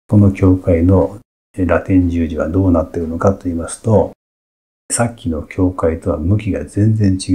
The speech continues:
いまして、長い棒が左右になってます。左右ね。そして手の伸ばした短い方の棒が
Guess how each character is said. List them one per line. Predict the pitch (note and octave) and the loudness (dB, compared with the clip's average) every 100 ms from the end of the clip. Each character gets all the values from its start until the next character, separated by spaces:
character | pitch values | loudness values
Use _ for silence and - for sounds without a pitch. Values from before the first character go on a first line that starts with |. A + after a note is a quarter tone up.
| E2+ | 0
い | |
ま | E2 | -2
し | - - | -6 -2
て、 | F#2 E2+ - _ _ _ _ _ _ _ _ _ _ _ | -2 -2 -8 _ _ _ _ _ _ _ _ _ _ _
長 | F2+ G#2 C3 | -2 2 2
い | A2+ | 2
棒 | D#2 D2 | -2 -6
が | D#2 - | -8 -6
左 | - A#2+ | -4 -2
右 | A2 E2 | 0 -2
に | |
な | D2+ | -4
っ | - | -10
て | - | -14
ま | - | -16
す。 | - - _ | -16 -20 _
左 | - G2 E2 | -10 -6 -6
右 | - | -6
ね。 | F#2 - _ _ _ _ | -10 -10 _ _ _ _
そ | A#2+ | -10
し | G2 | -10
て | - G2 E2+ D2+ - | -4 -2 -2 -4 -12
手 | - | -4
の | G#2 E2 C#2+ - _ _ _ _ _ _ _ _ _ _ | 0 0 -4 -12 _ _ _ _ _ _ _ _ _ _
伸 | E2 E2+ | -8 -2
ば | E2+ | -2
し | - | -4
た | - | -10
短 | D2+ F2 G#2+ G#2 | -4 -4 2 2
い | F#2 | 2
方 | - D#2 | 0 -6
の | D#2 | -4
棒 | D#2 E2 E2 | -2 0 2
が | G2 F2 | 2 0